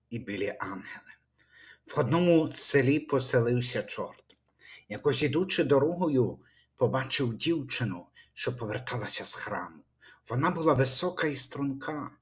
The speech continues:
а личком така гарна, що він не міг очей відвести.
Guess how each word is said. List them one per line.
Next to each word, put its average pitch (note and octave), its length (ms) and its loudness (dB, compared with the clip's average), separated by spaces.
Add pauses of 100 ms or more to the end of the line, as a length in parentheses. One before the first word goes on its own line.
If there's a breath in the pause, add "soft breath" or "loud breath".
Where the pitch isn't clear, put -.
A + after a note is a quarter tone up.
(300 loud breath)
а C#3 140 -2
личком B2 720 -4
така A#2 300 -8
гарна, C#3+ 760 -4 (240 soft breath)
що - 240 -6
він D3 320 -4
не C3+ 120 2
міг C3+ 300 -4
очей A#2+ 380 -6
відвести. - 680 -14